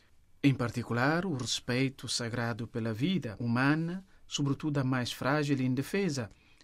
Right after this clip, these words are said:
é uma pedra angular na construção de uma sociedade livre da violência. Além disso, acrescentou, não podemos deixar de destacar a importância social da família,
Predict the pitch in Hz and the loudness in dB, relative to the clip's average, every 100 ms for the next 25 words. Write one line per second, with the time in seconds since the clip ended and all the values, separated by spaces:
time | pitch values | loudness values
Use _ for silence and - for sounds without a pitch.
0 | - - 185 208 202 190 180 175 165 156 | -20 -2 2 4 2 2 2 2 2 4
1 | 156 135 147 147 147 139 - 123 - 143 | 2 2 2 2 2 0 0 -6 -2 0
2 | 175 160 147 139 - 123 123 127 120 120 | 2 2 4 4 2 -2 0 -2 -2 -2
3 | 127 160 151 147 151 147 160 180 143 - | -2 0 0 0 0 2 4 4 4 2
4 | 95 - - - - - - - 135 139 | -8 -14 -20 -20 -20 -20 -18 -2 4 6
5 | 135 123 117 123 104 - 110 107 156 196 | 6 4 -2 -6 -6 -6 -4 -2 -2 -2
6 | - - - - 185 214 202 190 143 123 | -6 -20 -8 2 2 4 0 -2 0 0
7 | 117 113 127 120 - 151 151 127 123 - | 0 0 -2 0 0 0 -2 -6 -4 -2
8 | 190 185 160 165 156 147 135 123 127 127 | -2 -2 0 2 2 -2 -4 -2 -4 -4
9 | 117 160 143 - 113 107 110 - 113 110 | -6 -6 -6 -4 -4 -6 -8 -4 -2 -2
10 | 98 92 | -4 -10